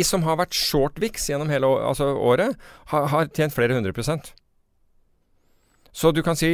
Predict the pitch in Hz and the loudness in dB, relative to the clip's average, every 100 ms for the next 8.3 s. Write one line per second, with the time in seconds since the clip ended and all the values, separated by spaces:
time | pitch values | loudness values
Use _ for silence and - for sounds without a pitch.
0 | 180 - 131 - - 131 - - 147 147 | 0 -4 -12 -12 -10 -10 -14 -6 0 4
1 | 151 147 143 135 135 147 135 208 - 135 | 4 4 2 0 0 2 2 0 2 0
2 | 131 107 104 127 123 117 117 - 120 104 | 2 0 0 0 0 2 0 0 -6 -4
3 | 123 127 107 117 104 110 - 104 107 113 | -2 0 0 0 -2 -4 -4 -4 -4 -2
4 | 113 110 104 101 90 104 107 117 151 - | 0 0 0 0 0 -2 -2 -2 -4 -8
5 | - - 131 123 95 95 113 110 113 175 | -20 -10 -2 0 0 -2 -2 -2 0 0
6 | - - - - - - 139 139 135 135 | -2 -10 -20 -20 -12 2 4 6 4 0
7 | - - _ _ _ - 156 135 131 160 | -6 -16 _ _ _ 0 4 4 4 2
8 | 131 113 120 | 0 0 2